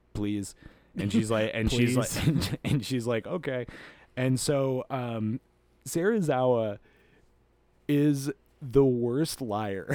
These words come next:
Speaker 1: <laughs> I've ever seen in my life, because he's like, "Oh, I don't know what everyone's talking about with this, like, business for potential, like,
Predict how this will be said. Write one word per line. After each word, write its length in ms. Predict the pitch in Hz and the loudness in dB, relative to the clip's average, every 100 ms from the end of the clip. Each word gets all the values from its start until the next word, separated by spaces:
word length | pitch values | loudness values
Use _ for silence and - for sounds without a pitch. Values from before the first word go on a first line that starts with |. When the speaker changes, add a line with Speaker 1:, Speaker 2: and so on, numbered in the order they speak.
| 151 | 0
Speaker 1:
<laughs> 100 | 294 - | 0 4
I've 420 | 427 226 131 - - | 4 4 4 -2 -2
ever 440 | - - 131 160 | -2 0 0 -2
seen 340 | 147 127 120 127 | -2 -4 -4 -4
in 100 | 120 | -2
my 160 | 117 | -2
life, 680 | 98 95 101 131 - - - | 0 -2 -2 -2 -4 -12 -6
because 280 | - 135 143 | 2 8 8
he's 160 | 143 143 | 6 4
like, 240 | 156 160 | 6 8
"Oh, 180 | 240 240 | 8 10
I 160 | 208 208 | 10 10
don't 180 | 226 202 | 8 8
know 160 | 202 | 4
what 120 | 196 | 4
everyone's 480 | 196 196 196 185 180 | 2 2 2 2 0
talking 400 | - 214 190 147 | 0 0 2 -2
about 320 | 117 117 104 | 0 0 0
with 160 | 120 117 | -2 -2
this, 240 | 127 113 | -4 -2
like, 300 | 131 117 104 - - - - 110 | -2 -4 -6 -20 -20 -20 -16 -2
business 540 | 123 117 113 117 - | -2 0 -2 -2 -2
for 300 | - 110 110 | -2 -2 -2
potential, 760 | - 107 104 101 98 104 104 101 | -2 -2 0 -4 -4 -4 -2 -2
like, 380 | 104 98 87 | -2 -4 -6